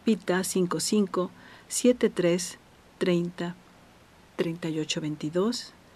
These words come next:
cinco cinco siete tres treinta treinta y ocho veintidós. Ellas están esperando para las personas que quieran llamar y decir que quieren aprovechar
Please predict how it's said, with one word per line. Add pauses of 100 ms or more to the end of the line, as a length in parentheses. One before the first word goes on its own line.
(280)
cinco
cinco
siete
tres
treinta (360)
treinta
y
ocho
veintidós. (320)
Ellas
están
esperando
para
las
personas
que
quieran
llamar
y
decir
que
quieren
aprovechar